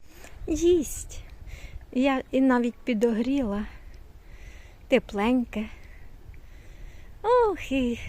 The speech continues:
звірі. Всі йдуть сюди. Ні, не всі, ну деякі йдуть. Щось Наташа там кричить про хто там що впав. Я посадила тую.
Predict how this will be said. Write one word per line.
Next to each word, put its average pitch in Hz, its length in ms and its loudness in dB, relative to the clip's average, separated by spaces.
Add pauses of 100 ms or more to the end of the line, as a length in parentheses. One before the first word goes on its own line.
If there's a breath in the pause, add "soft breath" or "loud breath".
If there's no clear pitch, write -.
(120)
звірі. 254 760 8 (880 loud breath)
Всі 330 240 10
йдуть 208 300 6
сюди. 185 480 -2 (120)
Ні, 339 220 8
не 240 160 6
всі, 453 340 6
ну 285 180 6
деякі 254 520 12
йдуть. 175 640 -4 (600 soft breath)
Щось - 260 -8
Наташа 254 440 -4
там 247 180 -4
кричить - 540 -8
про 233 120 2 (840 loud breath)
хто - 380 -2
там 233 240 -2 (200)
що 269 120 0
впав. 269 540 0 (800 loud breath)
Я 247 340 2
посадила 269 720 0 (420 loud breath)
тую. 294 360 2